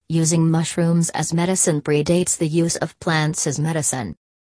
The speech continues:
Humans share more D N A with mushrooms than with plants. Mushrooms are our siblings,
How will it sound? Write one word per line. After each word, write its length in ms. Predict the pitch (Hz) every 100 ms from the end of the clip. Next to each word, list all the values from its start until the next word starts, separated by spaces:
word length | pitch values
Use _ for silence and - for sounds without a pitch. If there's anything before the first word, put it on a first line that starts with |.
| -
Humans 400 | 196 180 175 156
share 320 | - 196 175
more 220 | 160 151
D 260 | 139 160 175
N 100 | 170
A 200 | 160 135
with 200 | 139 -
mushrooms 600 | 151 151 - 165 165 165
than 240 | 160 151
with 200 | 143 139
plants. 500 | - 135 123 82 - - _ _ _ -
Mushrooms 720 | 196 180 - 175 165 175 185 -
are 160 | 175
our 220 | - 156 151
siblings, 760 | - 156 139 131 135 135 -